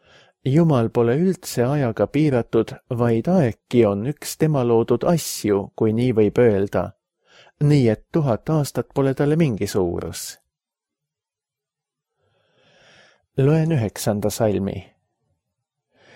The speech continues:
„Issand ei viivita tõotust täitmast, nii nagu mõned peavad seda viivitamiseks, vaid tema on teie vastu pikameelne,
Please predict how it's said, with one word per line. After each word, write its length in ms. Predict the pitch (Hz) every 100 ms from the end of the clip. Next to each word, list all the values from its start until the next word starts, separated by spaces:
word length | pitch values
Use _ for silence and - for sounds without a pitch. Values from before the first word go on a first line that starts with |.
| - - _ -
„Issand 540 | 160 - 151 120 113
ei 200 | 117 113
viivita 520 | 151 151 127 - 120
tõotust 640 | - 160 127 - - - -
täitmast, 800 | 180 160 - 104 101 - - - _ -
nii 240 | 135 147
nagu 300 | 107 104 107
mõned 360 | 104 156 143 - -
peavad 360 | 123 110 113
seda 260 | - 123 131
viivitamiseks, 1120 | 170 110 101 - 101 113 104 90 - - - _ - 139
vaid 260 | 123 117 -
tema 260 | - 160 131
on 220 | 110 104
teie 300 | 131 147 113
vastu 300 | 110 110 104
pikameelne, 1000 | - 180 - 117 107 110 107 104 107 110